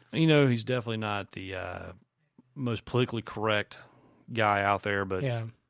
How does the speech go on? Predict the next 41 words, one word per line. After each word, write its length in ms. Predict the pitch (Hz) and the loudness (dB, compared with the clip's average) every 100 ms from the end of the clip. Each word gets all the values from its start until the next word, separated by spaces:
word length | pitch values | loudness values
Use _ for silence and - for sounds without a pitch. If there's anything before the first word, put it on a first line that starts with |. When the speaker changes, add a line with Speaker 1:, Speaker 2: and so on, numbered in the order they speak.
| - _ - | -20 _ -20
Speaker 1:
he, 340 | - - - - - | -18 -18 -18 -20 -10
he 140 | 117 | -6
is 120 | 113 | -4
what 120 | 107 107 | -4 -4
he 80 | |
is. 160 | 107 104 | -4 -4
But 120 | 110 | -2
like 120 | 131 | -2
I 40 | 123 | -2
said 200 | - 107 | -2 -2
last, 320 | 107 104 - | -2 -2 -4
last 320 | - 107 - | -6 -6 -6
episode, 440 | 110 - 113 110 98 - - - - | -6 -2 -2 -2 -4 -12 -16 -14 -6
there's, 180 | 110 113 | -2 0
uh, 140 | 117 | 0
you 100 | 127 | -2
know, 60 | 113 | -6
you 140 | 107 | -4
gotta 200 | 120 123 | -2 -4
divorce 340 | 107 107 110 - | -4 -4 -4 -4
yourself 240 | 110 110 - | -2 -2 -2
from 80 | |
the 60 | 95 | -4
man 260 | 101 104 98 | -2 -2 0
and 80 | |
Speaker 2:
Yep. 100 | 151 | 2
Speaker 1:
the 40 | 120 | 4
policies. 440 | 104 - 104 - | 2 0 -4 -4
Speaker 2:
No, 140 | 147 131 | -2 0
I 100 | 131 | 0
Speaker 1:
'cause, 120 | 135 | 2
Speaker 2:
agree. 140 | 135 127 | 2 2
Speaker 1:
'cause 120 | 98 | 0
the 140 | 107 | 2
action 360 | 147 139 113 101 | 2 2 -2 -4
is 200 | 95 92 | -8 -6
where 140 | 104 | -6
it's 140 | 92 110 | -2 0
at, 220 | 101 104 | 0 0
not 240 | 101 92 | -2 -2
the, 240 | 104 95 | -8 -10